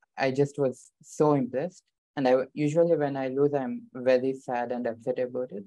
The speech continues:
But that game, I wasn't even so sad because it was more like he played so well that I didn't get a chance. So I was just impressed, and I,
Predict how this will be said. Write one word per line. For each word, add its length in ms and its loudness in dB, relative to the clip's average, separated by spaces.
But 200 0
that 200 -6
game, 160 -6
I 100 -4
wasn't 380 -4
even 220 -6
so 160 -2
sad 240 -6
because 320 -8
it 520 -8
was 140 0
more 180 4
like 240 2
he 160 -2
played 280 -2
so 300 2
well 220 0
that 200 -4
I 120 -4
didn't 260 -2
get 140 -6
a 60 -8
chance. 400 -18
So 80 -6
I 80 -2
was 180 -4
just 220 0
impressed, 460 -2
and 420 -10
I, 320 -4